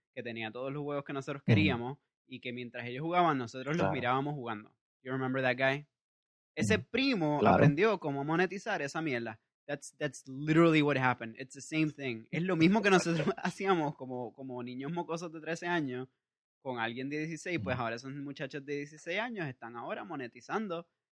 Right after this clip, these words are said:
Speaker 1: que la gente le gusta, tiene una necesidad de, de verse, porque como ellos nunca van a ser buenos en el juego ese de Fortnite, ellos tienen que ver a una persona who is actually good, o is fun, o is funny, o lo que sea, haciéndolo.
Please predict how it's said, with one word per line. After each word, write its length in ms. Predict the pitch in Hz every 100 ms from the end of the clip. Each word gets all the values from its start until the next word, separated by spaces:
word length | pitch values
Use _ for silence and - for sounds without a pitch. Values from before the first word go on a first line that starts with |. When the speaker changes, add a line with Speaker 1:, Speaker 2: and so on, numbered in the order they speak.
| _
Speaker 1:
que 140 | 127 117
la 180 | 117 113
gente 340 | 143 202 180
le 160 | 139 123
gusta, 460 | 120 156 - 156
tiene 160 | 131 131
una 220 | 147 170
necesidad 880 | 170 165 165 - 143 170 156 127 123 _ _ _ 120
de, 260 | 135 127 -
de 280 | 127 123 120
verse, 720 | 117 147 185 175 - 127 123
porque 280 | 127 117 117
como 260 | 120 120 120
ellos 240 | 139 156
nunca 300 | 175 185 180
van 120 | 180
a 60 | 170
ser 180 | 175 160
buenos 360 | 151 170 175
en 60 | 156
el 100 | 139
juego 240 | 135 143
ese 160 | 156 -
de 120 | 180
Fortnite, 520 | 202 220 147 151 135
ellos 160 | 123 131
tienen 220 | 156 151
que 140 | 160 175
ver 320 | 190 151 151 _ _
a 80 | 120
una 200 | 120 135
persona 360 | 156 202 190 151
who 120 | 127
is 120 | 123 120
actually 440 | 127 - 135 123
good, 540 | 123 208 143 127 143 -
o 200 | 120 120
is 240 | 123 117 -
fun, 360 | 185 156 143
o 140 | 143 120
is 140 | 117 -
funny, 340 | 175 160 135
o 60 | 123
lo 120 | 110
que 100 | 110
sea, 340 | - 214 160 - _ _
haciéndolo. 500 | 127 - 165 147 107